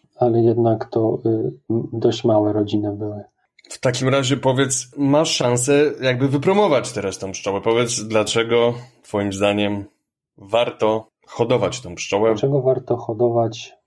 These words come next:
Speaker 1: pszczołę dobrą?
Speaker 2: Tak, i dlaczego warto utrzymywać dalej ten rejon zachowawczy?
Speaker 1: Po prostu ta pszczoła charakteryzuje się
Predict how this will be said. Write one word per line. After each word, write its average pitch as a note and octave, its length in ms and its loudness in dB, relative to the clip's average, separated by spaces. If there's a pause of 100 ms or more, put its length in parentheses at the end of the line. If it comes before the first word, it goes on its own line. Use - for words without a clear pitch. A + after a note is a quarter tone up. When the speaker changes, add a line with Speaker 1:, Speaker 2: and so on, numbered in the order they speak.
Speaker 1:
pszczołę A2 540 -6 (180)
dobrą? G#2+ 580 -4 (460)
Speaker 2:
Tak, - 260 -2
i C3 100 2
dlaczego C#3 400 2
warto C3+ 260 2
utrzymywać D3+ 640 2
dalej B2 360 2
ten B2+ 460 -2
rejon A2 340 2
zachowawczy? C#3+ 640 0 (220)
Speaker 1:
Po B2 120 0
prostu D#3 720 0 (440)
ta C3+ 480 2
pszczoła C#3+ 840 0
charakteryzuje B2 840 2
się B2 480 -2